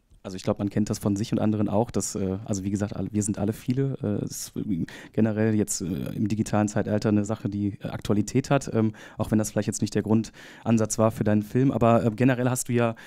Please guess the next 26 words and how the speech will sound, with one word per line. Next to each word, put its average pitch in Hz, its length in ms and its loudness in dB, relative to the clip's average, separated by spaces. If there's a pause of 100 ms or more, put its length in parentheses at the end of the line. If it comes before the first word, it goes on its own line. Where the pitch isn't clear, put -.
(320)
ähm, 117 200 6
f-, - 440 -8
du, 120 240 4 (140)
du 127 100 4
zerlegst 131 340 4
gern 123 140 4
die 113 140 4
Welt, 113 200 6
sag 101 140 2
ich 98 140 -2
mal, 101 180 4
also, 104 380 4
äh, 113 300 -6
du 113 220 -4
hast 117 180 2
ein, 120 220 6
äh, 113 280 -2
in 117 180 0
dem 123 140 4
Film 123 240 8
jetzt 123 160 2
sozusagen, 110 600 0
se-, 104 200 4
sehen 113 180 2
wir 113 80 6
das 104 400 -2